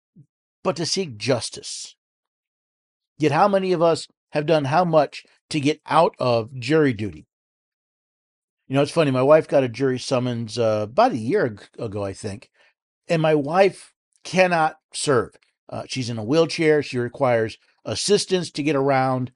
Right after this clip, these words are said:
Um, there was no way she's gonna be able to get into the courthouse by herself and get around. And she can't even, you know, she can't drive herself. So she requested to be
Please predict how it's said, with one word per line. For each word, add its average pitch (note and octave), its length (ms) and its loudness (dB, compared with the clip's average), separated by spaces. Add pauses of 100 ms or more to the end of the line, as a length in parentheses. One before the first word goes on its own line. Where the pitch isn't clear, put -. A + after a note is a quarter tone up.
(380)
Um, A#2+ 560 0
there C3 240 0
was B2 240 -2
no E3 260 4
way D#3 300 4
she's C3+ 220 -8
gonna C#3 160 -2
be C3 160 0
able B2+ 160 -2
to A2 100 -14
get A#2+ 260 -6 (380)
into E3 280 -4
the E3 100 -4
courthouse C3+ 480 0
by C3 180 0
herself B2+ 540 -2
and G#2+ 180 -10
get D3+ 140 0
around. B2 580 0 (320)
And A#2+ 380 -2
she - 80 -12
can't F3 160 0
even, F3+ 100 -8
you D3+ 80 -4
know, A#2+ 60 -2
she - 100 -10
can't E3+ 220 -2
drive C3+ 240 2
herself. A#2+ 480 -4 (360)
So C3+ 500 -2 (360)
she F3+ 600 -8 (200)
requested D#3 680 -2
to F3+ 40 -10
be D#3 200 -2